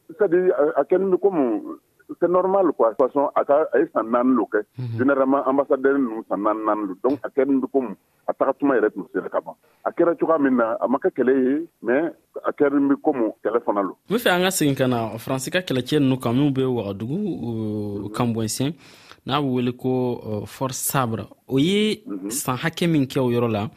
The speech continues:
Speaker 2: o sigili ye ko jatigɛwale kɛlɛli kama. O sera ka baara minnu kɛ k'u to Wagadugu, Ɛ, Isuf Zerbo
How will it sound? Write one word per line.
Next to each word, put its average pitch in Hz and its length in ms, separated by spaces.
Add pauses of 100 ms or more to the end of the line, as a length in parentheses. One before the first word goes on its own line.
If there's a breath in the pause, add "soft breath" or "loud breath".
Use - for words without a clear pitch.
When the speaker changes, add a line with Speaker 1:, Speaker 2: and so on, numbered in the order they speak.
(460 loud breath)
Speaker 2:
o 131 120
sigili 135 540
ye 117 80
ko 135 160
jatigɛwale 117 580
kɛlɛli 107 320
kama. 101 440
O 123 120
sera 175 300
ka 147 160
baara 139 400
minnu 135 320
kɛ 117 220
k'u 104 240
to 131 100
Wagadugu, 107 560 (520 loud breath)
Ɛ, 113 140
Isuf 180 280
Zerbo 143 600